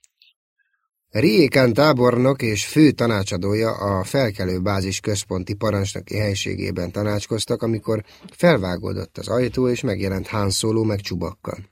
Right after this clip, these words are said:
Leila hercegnő és three P O, akik eddig a tábornok és a tiszt megbeszélésére figyeltek,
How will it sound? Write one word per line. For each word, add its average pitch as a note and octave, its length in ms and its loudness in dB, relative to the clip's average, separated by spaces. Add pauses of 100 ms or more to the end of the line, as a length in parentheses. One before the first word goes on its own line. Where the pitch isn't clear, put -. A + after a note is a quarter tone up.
(1040)
Leila B2+ 360 6
hercegnő A2 540 0
és G2+ 160 0
three A#2+ 240 0
P F#2+ 60 -6
O, A2 220 2 (460)
akik G2+ 340 -4
eddig A2 280 2
a G2 160 0
tábornok G#2 640 0
és F#2 120 -4
a F2+ 60 -4
tiszt - 320 -4
megbeszélésére G2 880 -2
figyeltek, A2 560 -2